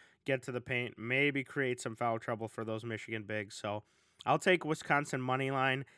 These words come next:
at home here. I wouldn't be surprised if Michigan goes in there and wins. They're definitely coming around, but I'll take Wisconsin at home, the money line. Next game on the slate, really quick, in the Horizon League, Northern Kentucky is traveling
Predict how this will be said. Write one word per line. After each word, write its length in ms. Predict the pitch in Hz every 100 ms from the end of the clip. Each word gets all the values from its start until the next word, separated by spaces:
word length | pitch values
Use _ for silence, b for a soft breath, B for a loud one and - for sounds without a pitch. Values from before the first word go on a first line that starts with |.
| b b -
at 280 | 131 135 - _ -
home 380 | - 120 120 117
here. 360 | 127 120 117 b b b
I 80 | 113
wouldn't 180 | 147 147
be 100 | 151
surprised 420 | 147 - 143 131
if 60 | 131
Michigan 380 | 135 - 139
goes 200 | 131 123
in 100 | 131
there 320 | 127 123 123 -
and 200 | 110 110
wins. 520 | 135 147 147 143 - b b b
They're 100 | -
definitely 360 | 113 135 - 135
coming 280 | 139 135 127
around, 460 | 123 120 123 123
but 220 | 117 110 - _ _ _ _ _ _ _ - -
I'll 140 | 135
take 200 | 139 165
Wisconsin 560 | 151 - 143 131 117 123
at 140 | 110
home, 360 | 113 110 107 107 _ -
the 60 |
money 320 | 107 107 104
line. 320 | 101 95 95 95 _ _ _ _ _ _ b b 139
Next 260 | 170 -
game 200 | - 180
on 120 | 175
the 60 | 170
slate, 360 | - 170 165 151
really 300 | 185 180 165
quick, 320 | - 160 -
in 140 | 175
the 80 | 165
Horizon 460 | 156 151 151 139 143
League, 200 | 143 131
Northern 380 | 151 160 151
Kentucky 540 | 143 135 - 143 - 127
is 120 | 120
traveling 540 | - 143 139 123 117